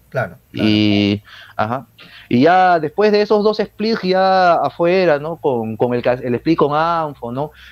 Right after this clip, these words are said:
Speaker 2: Y diversas, este, apariciones en algunos compilatorios, ¿no? Es donde ya yo, este, ingreso, ¿no? Ahí por el dos mil cuatro.
Speaker 1: Ya. Ah, bueno, nueve
Speaker 2: Ujú.
Speaker 1: años después de la formación. Oye, ¿y, y cómo, cómo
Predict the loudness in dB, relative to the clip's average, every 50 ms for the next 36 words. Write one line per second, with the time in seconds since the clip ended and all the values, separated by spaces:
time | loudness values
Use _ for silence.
0 | -10 -2 -2 0 2 2 2 2 2 2 0 0 0 -2 -2 0 0 0 0 0
1 | 0 -2 -2 -2 0 -2 -2 -2 -2 -2 -2 -2 0 0 0 0 0 -2 -2 -2
2 | -4 -4 -2 -2 -2 -2 -2 -2 0 0 0 0 -2 -6 -8 -8 -10 -12 -12 -16
3 | -20 -20 -20 -20 -18 -6 -4 -2 -2 0 -2 -2 -2 -2 0 0 0 0 0 0
4 | 0 0 0 0 -2 -4 -8 _ -4 -2 -2 -2 -2 -2 -2 -4 -2 0 2 2
5 | 2 2 2 0 0 -4 -6 -6 -8 -12 -16 _ _ -20 -20 _ _ _ _ _
6 | _ _ _ _ _ _ _ _ _ _ _ _ _ -6 -4 -4 -4 -2 -2 -2
7 | -2 -2 -2 -4 -6 -8 -6 -4 -4 -4 -4 -2 -2 -2 -2 -2 -4 -10 -18 -20
8 | _ _ _ _ _ _ _ _ _ _ _ _ -16 -12 -10 -8 -8 -8 -8 -10
9 | -14 _ _ _ _ _ _ _ _ _ _ _ _ -2 -2 -2 -2 -4 -4 -6
10 | -8 -6 -2 0 0 2 2 2 0 -2 -4 -8 -8 -8 -6 -6 -6 -6 -8 -8
11 | -8 -8 -10 -10 -8 -8 -8 -10 -12 -16 -20 -20 -20 -4 0 0 2 2 0 -2
12 | -2 -6 -8 -10 -10 -12 -14 -14 -12 -10 -10 -10 -10 -10 -12 -14 -18 -20 -14 -6
13 | -4 -2 2 2 2 2 0 -2 -6 -6 -6 -6 -4 -4 -6 -6 -6